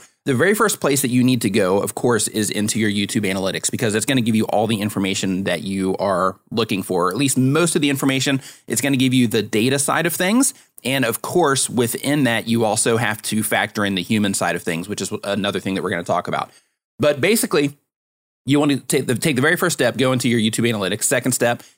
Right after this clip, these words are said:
is find the videos that did well and the ones that you're comparing against that did not do well. Um, for both of those videos, or you can, you know, break this down by groups,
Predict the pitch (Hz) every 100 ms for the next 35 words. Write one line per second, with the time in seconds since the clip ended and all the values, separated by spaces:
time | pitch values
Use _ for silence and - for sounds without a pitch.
0 | - 113 113 - 135 135 127 127 127 123
1 | 117 101 101 113 104 120 143 95 113 _
2 | _ 104 110 113 107 107 113 95 101 95
3 | 113 101 92 101 101 90 80 98 92 90
4 | 85 - - 87 87 87 - 76 60 50
5 | _ _ _ _ - 113 110 107 - 131
6 | 117 110 107 117 135 208 - - 127 123
7 | 107 127 131 131 - 110 117 95 78 87
8 | 127 _ _ 110 120 120 123 113 123 107
9 | 107 101 - 107 113 113 113 101 104 -